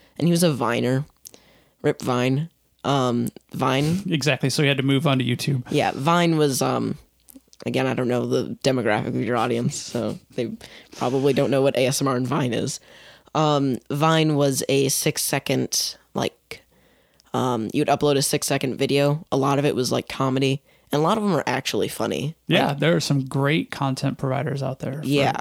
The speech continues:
Speaker 2: Vine.
Speaker 1: Because it, it, I imagine it'd be so hard to squeeze something funny into six and a half seconds. I couldn't imagine it.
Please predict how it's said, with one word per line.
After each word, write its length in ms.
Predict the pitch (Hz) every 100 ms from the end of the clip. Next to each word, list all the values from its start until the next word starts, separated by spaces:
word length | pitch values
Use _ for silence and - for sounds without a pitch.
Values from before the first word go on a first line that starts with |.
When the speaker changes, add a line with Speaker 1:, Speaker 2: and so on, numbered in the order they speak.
| -
Speaker 2:
Vine. 460 | 147 135 139 - -
Speaker 1:
Because 240 | - - 180
it, 140 | 175 -
it, 160 | 160 -
I 160 | - 185
imagine 260 | 160 127
it'd 60 | 123
be 40 | 113
so 360 | - - 156
hard 400 | 143 135 67 58 - _ - _ -
to 100 | 139
squeeze 800 | - - 143 147 143 135 - -
something 420 | - 160 165 151
funny 460 | 139 - 127 90 -
into 240 | 127 123 123
six 280 | - 139 -
and 60 |
a 40 | -
half 120 | -
seconds. 480 | - - - - - _ _ - - - - - - -
I 220 | 139 135 - -
couldn't 340 | - 208 185 151
imagine 380 | 127 110 110
it. 180 | 87 64